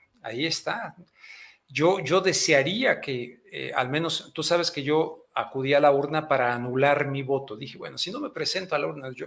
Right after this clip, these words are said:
yo voy a anular mi voto, no puedo votar ni por uno ni por otro, por, por las razones que ya explica. Este,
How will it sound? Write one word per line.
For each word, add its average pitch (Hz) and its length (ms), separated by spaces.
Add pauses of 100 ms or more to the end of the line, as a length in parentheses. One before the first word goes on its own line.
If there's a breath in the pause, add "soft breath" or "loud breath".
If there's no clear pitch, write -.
yo 196 80
voy 247 120
a 208 40
anular 170 480
mi 160 100
voto, 151 320
no 160 160
puedo 165 220
votar 135 420
ni 135 80
por 143 220
uno 190 200
ni 135 100
por - 180
otro, - 160 (500)
por, - 180
por 139 180
las 131 140
razones 147 380
que 127 140
ya 123 80
explica. 117 400 (640 soft breath)
Este, 170 480